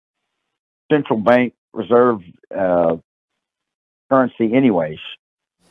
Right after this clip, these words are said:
you know, because who gets to control the, the currency, you know? Uh, but this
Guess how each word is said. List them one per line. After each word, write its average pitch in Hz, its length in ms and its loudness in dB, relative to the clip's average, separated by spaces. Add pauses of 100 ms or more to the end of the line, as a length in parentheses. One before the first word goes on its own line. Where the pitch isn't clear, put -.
(380)
you 123 80 4
know, 113 120 8
because 113 400 4 (580)
who 156 160 4
gets 151 260 4
to 123 80 0
control 123 420 4
the, 104 180 2 (180)
the 104 120 -6
currency, 117 600 -2 (840)
you 104 80 2
know? 87 300 2 (800)
Uh, 85 340 2 (440)
but - 260 2
this 131 120 6